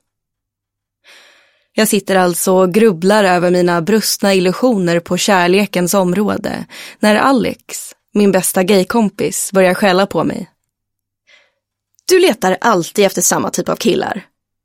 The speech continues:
Inte konstigt att det inte funkar. Om du tror att de inte är snälla och omtänksamma i början. Vi snackar om killar. De skulle säga vad som helst för att få knulla dig.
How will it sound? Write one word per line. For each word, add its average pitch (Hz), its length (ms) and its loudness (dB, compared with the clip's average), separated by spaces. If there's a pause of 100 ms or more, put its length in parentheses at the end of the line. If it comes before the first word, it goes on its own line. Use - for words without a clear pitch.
Inte 311 240 2
konstigt 262 580 -2
att 285 80 0
det 302 60 2
inte 214 180 0
funkar. - 720 -4 (1500)
Om 262 160 4
du 302 140 4
tror 311 440 0
att 240 120 0
de 247 140 2
inte 202 220 2
är 196 40 0
snälla 196 540 2
och 226 140 2
omtänksamma 220 640 2
i 196 60 2
början. 269 460 2 (720)
Vi 247 180 2
snackar 240 480 -2
om 185 140 0
killar. 208 680 -2 (480)
De 311 140 2
skulle 302 260 0
säga 196 300 2
vad 202 420 0
som 175 200 -2
helst 208 420 0
för 180 120 -2
att 175 60 -2
få - 80 -6
knulla 175 340 -2
dig. - 240 -8